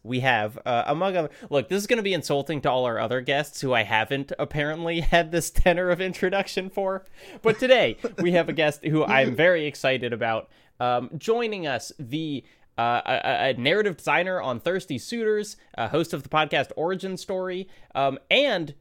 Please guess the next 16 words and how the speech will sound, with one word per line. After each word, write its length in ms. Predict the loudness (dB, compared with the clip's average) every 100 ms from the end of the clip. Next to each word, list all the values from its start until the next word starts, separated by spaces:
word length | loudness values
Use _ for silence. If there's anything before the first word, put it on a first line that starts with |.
| -4
notably 480 | 0 0 -2 -4
for 380 | -4 -4 -4 -2
us, 300 | 0 -2 -4 -4
a 280 | -4 -4 -6
writer 500 | -6 -4 -2 -4 -8
for 460 | -6 -2 -2 -2
Unwinnable. 800 | -2 -4 -4 -4 -4 -4 -4 -6
We 160 | -6 -4
are 80 | -4
joined 360 | -6 -6 -6
today 280 | -6 -2 -2
by 220 | -2 -2 -4
Philip 460 | -2 -2 0 -4 -8
Russell. 600 | -4 -4 -2 -4 -4 -12 _ -20 _ _
Hello, 280 | -2 0 0 -2 -2
welcome. 460 | -2 0 -2 -4